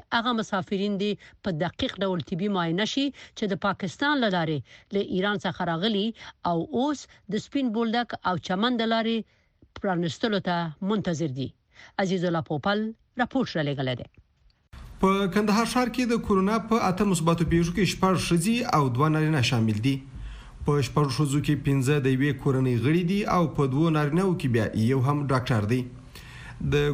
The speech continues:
Speaker 2: کورونا اته واړه مثبتې پیښې د کندهار ښار په مرکزي برخه کې رامنځته شوي دي. روغتیايي مسؤلین وایي چې د پنځو ښځینه ناروغانو د کور مشر لومړی په کورونا ویروس مبتلا شوی و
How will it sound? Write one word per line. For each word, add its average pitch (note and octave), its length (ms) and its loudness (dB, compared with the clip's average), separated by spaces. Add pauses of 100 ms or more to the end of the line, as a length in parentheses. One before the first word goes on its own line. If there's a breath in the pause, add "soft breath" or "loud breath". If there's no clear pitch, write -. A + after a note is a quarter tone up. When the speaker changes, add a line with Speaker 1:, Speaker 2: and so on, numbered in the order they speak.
(100)
Speaker 2:
کورونا C#3+ 420 2
اته D3 180 2
واړه C#3+ 260 2
مثبتې C#3+ 420 0
پیښې D3+ 240 2 (100)
د C#3+ 160 2
کندهار C3+ 340 2
ښار D3+ 220 2
په C3+ 140 2
مرکزي D3 400 0
برخه A2+ 200 0
کې A#2 140 2
رامنځته A2 380 0
شوي G2+ 260 0
دي. B2+ 80 0 (500)
روغتیايي D#3 340 2
مسؤلین D3+ 380 2
وایي D3+ 260 2
چې D3+ 180 2
د D3 40 2 (100)
پنځو C#3+ 240 2 (100)
ښځینه D3 360 2
ناروغانو C#3+ 500 2
د - 20 0 (120)
کور D#3 220 2
مشر D3+ 220 2 (100)
لومړی D3 320 2
په B2+ 140 0
کورونا C#3 320 2
ویروس A#2 340 2
مبتلا F3+ 380 2
شوی G3 180 2
و A3+ 140 0